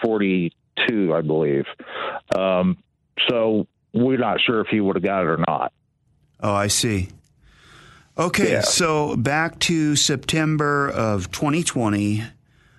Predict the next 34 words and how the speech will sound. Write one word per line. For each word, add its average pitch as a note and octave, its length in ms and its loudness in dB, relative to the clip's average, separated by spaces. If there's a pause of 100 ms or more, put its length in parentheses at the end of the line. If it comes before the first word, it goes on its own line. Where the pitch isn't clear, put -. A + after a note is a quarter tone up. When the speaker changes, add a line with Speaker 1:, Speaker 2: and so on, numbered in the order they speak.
(120)
Speaker 2:
Uh, G#2 320 0
again, A#2 400 0
you A2 120 2
get B2+ 220 -2
the B2+ 80 -2
diagnosis. G#2 1120 0 (360)
They, A2 260 2
you, A2 280 0
they G#2 180 -2
brought C3 300 0
you C#3+ 160 2
into C#3 140 0
the A#2 180 0
office, A#2 460 0
you A#2+ 140 0
and A#2+ 180 0
your C#3 140 0
wife. F#2 560 -2 (300)
They F2+ 100 -2
sit - 260 -2
you C#3+ 60 0
down, G2 560 0 (640)
and G#2 200 0
they G2 280 0
say, F2+ 640 0 (480)
Speaker 1:
"We C3+ 220 0
probably C#3 480 0
don't D3 240 0
want C#3 280 2
to - 80 -4
start A#2+ 320 0
a A2+ 100 -2
chemo A2 440 0
process, E2 540 0